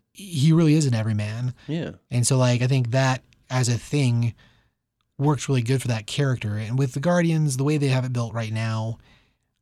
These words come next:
Speaker 1: I can see the Guardians moving forward as a franchise with circa only three members. And if one of them is not Peter Quill, who is the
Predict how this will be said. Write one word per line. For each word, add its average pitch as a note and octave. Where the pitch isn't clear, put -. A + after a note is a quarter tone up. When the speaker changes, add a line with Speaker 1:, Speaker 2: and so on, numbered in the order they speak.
Speaker 1:
I D#3
can D#3+
see E3+
the D3+
Guardians C#3+
moving B2
forward C#3
as A#2
a A2
franchise A#2+
with A#2+
circa B2
only D3
three C3
members. G#2
And A2+
if A#2
one C#3
of C3
them B2
is A#2
not A2+
Peter A2+
Quill, A#2+
who A#2+
is A#2+
the A2